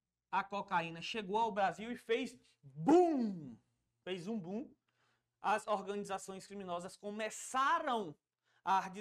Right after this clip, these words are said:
a observar que a, o tráfico, que a venda da cocaína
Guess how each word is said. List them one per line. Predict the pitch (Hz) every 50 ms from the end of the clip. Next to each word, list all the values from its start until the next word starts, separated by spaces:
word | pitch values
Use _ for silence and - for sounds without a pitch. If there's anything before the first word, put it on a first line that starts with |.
| - 180
a | 185 180 180 180 175 165 160 151 - - - _ _ _ _ _ _ -
observar | - 220 240 233 254 - - 220 202 175 165 180 175 165 139 - - - _ _ _ _ _ _ _
que | - 226 226 180 - - - _ _ _ _ -
a, | 185 196 196
o | 220 226
tráfico, | 220 - 220 214 214 208 - - 185 - - 156
que | - -
a | 214 214 196
venda | - - 202 240 294 339 320 311 254
da | 226 233
cocaína | - - 226 214 - 208 190 180 170 156 151 139 -